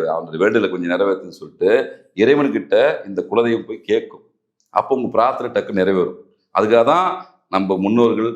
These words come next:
ரொம்ப சிஸ்டமேட்டிக்கா கிராம தேவதைகள், காவல் தேவதைகள்,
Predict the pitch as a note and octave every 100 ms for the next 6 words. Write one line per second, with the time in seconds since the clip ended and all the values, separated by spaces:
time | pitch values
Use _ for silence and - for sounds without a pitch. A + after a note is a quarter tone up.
0 | - - B2+ D3+ D3+ C#3+ A#2+ - A2+ G#2
1 | F2 F2 F#2+ - - _ _ - F2 F2+
2 | F2+ E2 D#2+ D#2 D#2 F2 - _ _ F2
3 | F2 F2 E2 D#2+ D#2+ D#2 D#2 F2+